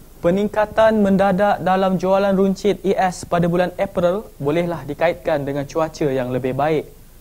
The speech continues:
Dengan itu menunjukkan dinamik yang tidak lama. Semalam, Majlis Pusat Jualan Antarabangsa I C S C berkata, jualan runcit mingguan susut satu perpuluhan tiga peratus.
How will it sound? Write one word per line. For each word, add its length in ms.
Dengan 320
itu 400
menunjukkan 640
dinamik 560
yang 240
tidak 240
lama. 240
Semalam, 640
Majlis 400
Pusat 320
Jualan 400
Antarabangsa 1040
I 240
C 320
S 240
C 80
berkata, 640
jualan 480
runcit 480
mingguan 560
susut 480
satu 480
perpuluhan 480
tiga 320
peratus. 560